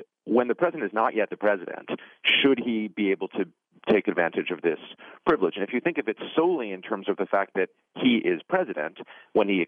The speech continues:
exercises the privilege, then the answer is no, because there's only one president at a time, and during the transition, Barack Obama was president. But if you think of it in terms of the job that the president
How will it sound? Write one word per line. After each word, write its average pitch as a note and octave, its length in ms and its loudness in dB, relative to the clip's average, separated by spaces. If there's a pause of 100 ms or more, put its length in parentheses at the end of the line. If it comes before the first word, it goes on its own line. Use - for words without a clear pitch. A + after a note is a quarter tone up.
(100)
exercises F2+ 480 0
the E2 60 -6
privilege, F#2 280 0
then A2 120 0
the A2 80 -2
answer G#2 260 -2
is F#2 120 -4
no, D3 440 -4 (160)
because G#2+ 260 0
there's G#2 140 -4
only G#2 140 0
one G2 160 0
president F#2+ 400 -2
at F#2+ 100 0
a - 20 -8
time, A2 380 0
and F#2+ 160 -8
during G2 160 2
the F#2 60 -4
transition, F2+ 440 -4
Barack F2 200 0
Obama G#2+ 420 -2
was C#2+ 180 -16
president. - 400 -6 (480)
But - 100 4
if C#3 60 0
you D#3+ 60 -2
think A3 160 -4
of G#3+ 80 2
it E3 60 -4
in C3 80 -8
terms B2 240 -8
of - 80 -4
the F#2+ 60 -2
job G#2 520 0
that F#2 120 -8
the F#2+ 100 -4
president G2 420 -2